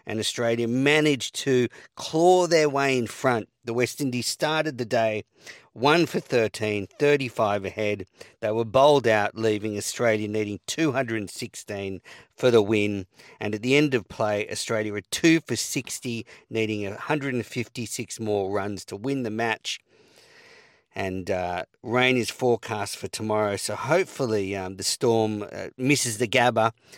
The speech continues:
and we, we get a, a lot of action and maybe a thrilling run chase. Yeah, so as I said at the top of the show, it was hot and humid at the Gabba, and I heard this strange debate on A B C Radio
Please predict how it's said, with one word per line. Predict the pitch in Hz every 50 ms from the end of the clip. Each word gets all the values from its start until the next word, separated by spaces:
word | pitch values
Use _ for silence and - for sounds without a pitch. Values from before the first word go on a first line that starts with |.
| - - -
and | - 110 107
we, | 110 107 101 95 - 101 101
we | 104 101
get | 92 110 101
a, | 101 98 95 92 85 - _ _ _ _ - _
a | - 107
lot | 113 110 110
of | 104 107
action | 110 113 113 - - - 117 104 104
and | 104 107
maybe | 110 113 107 104 104 107
a | 101 -
thrilling | - - 139 127 120 117 107 104
run | 107 113 117 131 135
chase. | 120 - - 107 95 90 85 - - - _ _ _ _ _ _ - - - - - - - - - - - -
Yeah, | 151
so | - - 208
as | 220 214
I | 202
said | - - 170 151
at | 139
the | 127
top | 117 - 170 170 170
of | -
the | 170
show, | - - - 123 123
it |
was | 127 120 -
hot | - - - 107 95 -
and | 131 131
humid | 117 - 147 151 151 147 143 113
at | 110 -
the | -
Gabba, | 110 - - 160 170 165 160 165
and | 160 143
I | 139 143
heard | 151 202 226 254 302 320
this | 294 - - - _ _ _ - -
strange | - - - - - - 170 202 247 277 262 233
debate | - 120 107 - 120 131 147 127
on | 117 107 113
A | 120 120
B | 110 113 113 107
C | - - 127 107
Radio | 101 107 101 110 127 131 139 131 107 95 95